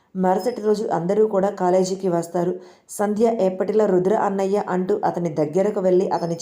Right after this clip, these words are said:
చేతిని పట్టుకుంటుంది. ఆమె చేతిలో నుండి తన చేతిని సున్నితంగా తీసుకుని, "ఏంటి, రాఖీ కట్టిన దగ్గర నుంచి ధైర్యం పెరుగుతుంది, నా దగ్గరకు ధైర్యంగా వచ్చేస్తున్నావు అన్నయ్య అంటూ ధైర్యంగా మాట్లాడుతున్నావు.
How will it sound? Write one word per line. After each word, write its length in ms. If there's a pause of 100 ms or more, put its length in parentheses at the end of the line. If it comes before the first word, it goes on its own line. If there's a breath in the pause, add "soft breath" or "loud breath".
చేతిని 260
పట్టుకుంటుంది. 720 (560 loud breath)
ఆమె 240 (120)
చేతిలో 340
నుండి 260
తన 180
చేతిని 420
సున్నితంగా 720
తీసుకుని, 640 (360 loud breath)
"ఏంటి, 560 (300 loud breath)
రాఖీ 300
కట్టిన 360
దగ్గర 260
నుంచి 280
ధైర్యం 360
పెరుగుతుంది, 680 (300 loud breath)
నా 480
దగ్గరకు 480
ధైర్యంగా 840
వచ్చేస్తున్నావు 720
అన్నయ్య 420
అంటూ 440 (640 loud breath)
ధైర్యంగా 600
మాట్లాడుతున్నావు. 960